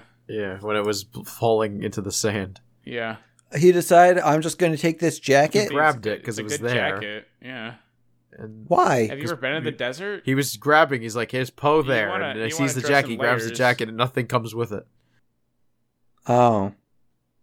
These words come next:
Speaker 3: Okay. Well, that doesn't make sense. But whatever. Okay, thank you.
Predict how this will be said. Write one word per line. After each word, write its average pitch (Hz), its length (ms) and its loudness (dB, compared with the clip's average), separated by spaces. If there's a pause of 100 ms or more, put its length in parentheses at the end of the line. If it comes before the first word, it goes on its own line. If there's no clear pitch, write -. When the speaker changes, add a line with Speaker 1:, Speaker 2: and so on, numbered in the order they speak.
(480)
Speaker 3:
Okay. 104 520 -2 (540)
Well, 147 140 6
that 170 200 6
doesn't 127 240 0
make 101 180 -8
sense. - 480 -14 (680)
But 190 140 6
whatever. 165 540 4
Okay, 175 320 4
thank 170 340 0
you. 156 240 -2